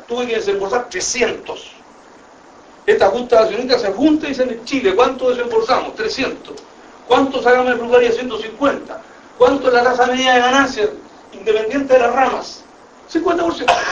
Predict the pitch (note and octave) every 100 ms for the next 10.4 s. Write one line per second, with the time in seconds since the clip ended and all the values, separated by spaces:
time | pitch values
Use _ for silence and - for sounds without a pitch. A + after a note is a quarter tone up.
0 | - C4+ - G#3+ - - - - - -
1 | - - - - - - - - - -
2 | F#3+ B3+ - C4 C4+ C#4 B3 B3+ B3 B3
3 | B3 B3 A#3+ A3 A3+ C#4 B3+ - - -
4 | - G3 A#3+ A#3+ A#3 A3 A3+ A#3+ C4 C4+
5 | C#4 D4 - - - - - - C#4+ D4+
6 | B3 A4 A3 G#3+ G3+ G3+ G#3+ G3 G3 G3
7 | F#3 G3 G#3 F#3+ G3+ G3+ G3 F#3+ F#3+ G3
8 | - C#4+ - - - - - - - -
9 | - - - - - F3 F#3+ G#3 D4 E4
10 | C4 G#3 A3